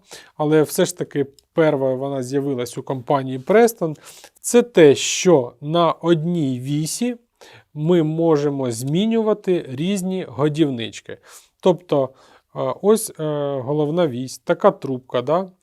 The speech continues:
е, крізь яку проходить ваша жилка, тут стопориться буси-, бусина. А в, е,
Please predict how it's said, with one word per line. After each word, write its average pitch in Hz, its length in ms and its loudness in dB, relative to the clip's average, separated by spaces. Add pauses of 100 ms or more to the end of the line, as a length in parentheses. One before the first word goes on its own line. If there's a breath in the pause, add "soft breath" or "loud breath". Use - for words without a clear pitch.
(320 soft breath)
е, 123 760 -4
крізь 151 440 -4
яку 139 320 -6
проходить 139 520 -4
ваша 160 300 -4
жилка, 208 540 -4
тут 165 240 -6
стопориться 147 680 -4
буси-, 113 500 -12
бусина. 120 680 -12 (500 loud breath)
А 175 200 4
в, 165 160 2
е, - 60 -4